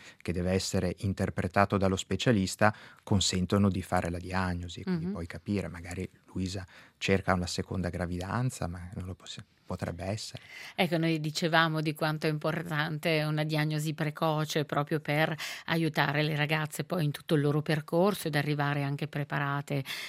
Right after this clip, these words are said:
Speaker 2: a un eventuale desiderio di maternità. Eh, qualora, mm, qualcuno si accorgesse,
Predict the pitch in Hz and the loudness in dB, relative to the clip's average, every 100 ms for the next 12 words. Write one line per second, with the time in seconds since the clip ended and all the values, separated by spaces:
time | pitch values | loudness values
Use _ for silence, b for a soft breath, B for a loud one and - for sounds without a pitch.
0 | B 90 151 135 139 143 135 143 135 147 | B -4 -2 -2 -2 -2 -2 -2 -2 -2
1 | 147 143 143 147 165 247 185 160 151 151 | 0 -2 -2 -4 -6 -10 -6 -2 0 0
2 | 151 156 160 175 170 151 185 180 B B | 0 0 0 2 4 4 4 0 B B
3 | B B 180 156 156 151 170 180 196 185 | B B 4 4 4 4 4 6 6 6
4 | 175 151 175 151 165 156 196 180 - 151 | 6 2 -2 0 0 2 0 2 0 -2
5 | - 165 160 160 170 156 - - 156 147 | 0 -2 0 2 4 4 0 0 2 4
6 | 143 | 2